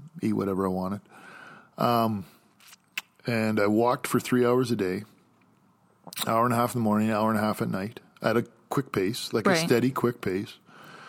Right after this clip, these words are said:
Speaker 1: I, uh, did three hundred sit-ups in the morning,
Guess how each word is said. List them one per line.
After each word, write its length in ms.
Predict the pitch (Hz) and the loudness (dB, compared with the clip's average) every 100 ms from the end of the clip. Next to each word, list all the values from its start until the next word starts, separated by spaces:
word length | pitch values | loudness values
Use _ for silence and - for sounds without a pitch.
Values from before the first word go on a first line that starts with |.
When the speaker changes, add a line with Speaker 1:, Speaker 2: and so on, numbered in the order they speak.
| - - - | -20 -20 -12
Speaker 1:
I, 420 | - 120 120 113 113 | -4 0 2 2 2
uh, 540 | 104 101 101 101 110 131 | 0 0 -2 -2 -4 -6
did 340 | 110 117 107 - | 0 0 0 -6
three 320 | - 135 151 | -4 0 2
hundred 400 | 151 147 151 151 - - - - - - - | 2 2 2 0 -6 -16 -20 -20 -20 -20 -6
sit-ups 560 | - 135 123 123 - | 2 4 4 2 0
in 100 | 127 | -2
the 60 | 120 | 0
morning, 500 | 107 101 101 123 | 2 2 0 -2